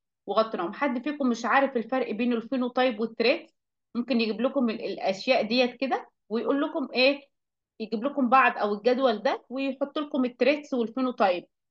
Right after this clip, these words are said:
ويحط لكم الاربع كلمات دول فوق كده ويقول لكم اختاروا. اختاروا ايه التريتس وايه الفينوتايبس؟ قول لي ايه في دول تريتس وايه في دول فينوتايب. لازم اكون انا فرق،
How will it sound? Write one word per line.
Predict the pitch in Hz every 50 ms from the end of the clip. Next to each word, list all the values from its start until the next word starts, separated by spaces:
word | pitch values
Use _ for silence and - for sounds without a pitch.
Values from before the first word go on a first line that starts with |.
| _ _
ويحط | 247 277 277 311 - -
لكم | 339 294 - 330 285
الاربع | 285 - - 285 262 233 240 240 -
كلمات | 247 233 233 240 262 254
دول | 208 202 240 240 226 -
فوق | 262 262 - - -
كده | 269 240 349 - - - _ _ _ _ _ _
ويقول | 247 269 220 254 277
لكم | 311 311 320 302 247
اختاروا. | 226 - - - 226 190 170 - - - _ _ _ _ _ _ _ _ - - - _ _ _ _ _ _ _ _ _ _ _ -
اختاروا | 226 - - - 262 254 247 240
ايه | 240 302 294 294
التريتس | - 269 247 277 349 - - - 294
وايه | 254 214 - 262
الفينوتايبس؟ | 247 - 269 269 262 247 247 - 247 170 160 156 233 233 - _ _ -
قول | 254 285
لي | 269 254
ايه | - 294 269 247 240 - -
في | - 220
دول | 240 277 269
تريتس | - - - 254 330 508 - - - _ _ _
وايه | - - 160 277
في | 269 220
دول | 202 214 262 254
فينوتايب. | 254 - 262 247 240 240 240 - 202 196 196 196
لازم | 247 285 294 294 285 -
اكون | 233 233 - 294 262 -
انا | - 277 262 254 -
فرق، | 311 320 330 -